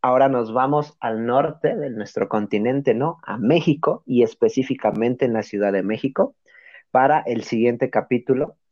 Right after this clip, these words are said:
Cada quien en sus casas, cabe aclarar, porque hoy no estoy solo, hoy me acompaña Gustavo García, a quien voy a saludar en unos momentos.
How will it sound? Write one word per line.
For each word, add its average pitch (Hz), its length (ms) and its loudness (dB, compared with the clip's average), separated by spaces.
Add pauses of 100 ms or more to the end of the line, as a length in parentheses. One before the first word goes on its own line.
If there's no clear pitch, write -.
(160)
Cada 151 200 4
quien 135 160 2
en 127 80 2
sus 117 160 -6
casas, - 380 0
cabe 107 180 2
aclarar, 107 380 0
porque 110 220 2
hoy 110 120 4
no 113 100 0
estoy 110 300 2
solo, 127 300 2
hoy 120 100 4
me 113 80 0
acompaña 104 500 -2
Gustavo 107 420 2
García, 104 400 2
a 113 60 -2
quien 101 180 -4
voy 107 160 4
a 104 40 2
saludar 107 380 2
en 110 80 -2
unos 113 180 -4
momentos. 135 640 -2